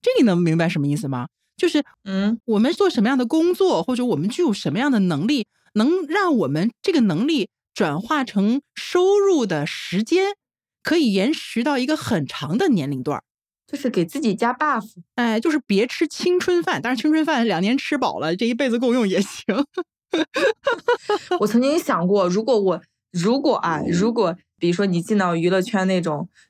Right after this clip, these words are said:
Speaker 2: 哎，一下能够赚很多很多钱，
Speaker 1: 啊。
Speaker 2: 对吧？我就赚两年钱，我就 <laughs> 退休就好了呀。
Speaker 1: 那，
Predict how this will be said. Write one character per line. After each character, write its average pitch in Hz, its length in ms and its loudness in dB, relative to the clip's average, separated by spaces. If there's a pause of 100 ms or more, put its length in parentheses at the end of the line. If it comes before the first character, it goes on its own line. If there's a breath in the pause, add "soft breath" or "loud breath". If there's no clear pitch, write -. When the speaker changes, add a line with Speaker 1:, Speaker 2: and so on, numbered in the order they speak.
(140)
Speaker 2:
哎， 196 100 -2
一 185 220 2
下 233 200 0
能 196 140 0
够 208 140 2
赚 214 240 0
很 180 160 2
多 196 140 4
很 214 160 4
多 175 180 2
钱， 170 220 -4
Speaker 1:
啊。 180 60 -10 (440)
Speaker 2:
对 311 100 -4
吧？ 285 160 0
我 285 100 0
就 330 120 0
赚 339 160 0
两 269 160 0
年 247 160 2
钱， 254 300 0
我 240 100 2
就 294 140 4
<laughs> - 880 -12
退 359 160 2
休 349 60 0 (120)
就 427 160 2
好 311 120 0
了 285 80 0
呀。 330 160 2 (400)
Speaker 1:
那， 101 200 -12